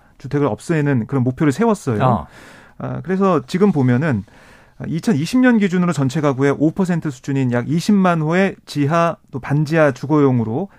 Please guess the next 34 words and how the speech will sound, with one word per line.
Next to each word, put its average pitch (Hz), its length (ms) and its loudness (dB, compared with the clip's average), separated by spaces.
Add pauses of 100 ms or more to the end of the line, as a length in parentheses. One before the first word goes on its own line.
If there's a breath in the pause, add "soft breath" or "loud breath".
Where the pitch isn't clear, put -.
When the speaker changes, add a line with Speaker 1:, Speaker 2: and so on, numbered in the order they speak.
Speaker 1:
사용되고 170 340 -4
있는 135 140 -2
Speaker 2:
네, 123 100 2
Speaker 1:
부분이 120 200 2
Speaker 2:
네. 117 40 -2
Speaker 1:
있거든요. 117 580 -2 (440 loud breath)
그래서 156 200 -6
우선 190 220 0
서울시는 190 640 0
이 143 140 -4
지하 175 240 0
반지하의 147 440 0
주거 190 280 2
목적의 165 380 -2
용도를 127 440 0 (380 soft breath)
전면 143 340 -2
불허하도록 151 640 0
건축법을 143 600 0 (280 soft breath)
개정하기 139 420 -2
위해서 113 220 -2
Speaker 2:
어. 131 40 2
Speaker 1:
정부와 127 280 4
협의하겠다, 156 580 0 (320 loud breath)
이렇게 156 300 -2
얘기를 123 240 0
했고, 165 540 -4 (520 loud breath)
그리고 202 520 4
이게 180 200 -2
사실은 226 420 2
법 - 180 -2
개정을 180 460 2
좀 151 120 -4
해야 220 120 2
되는 190 200 2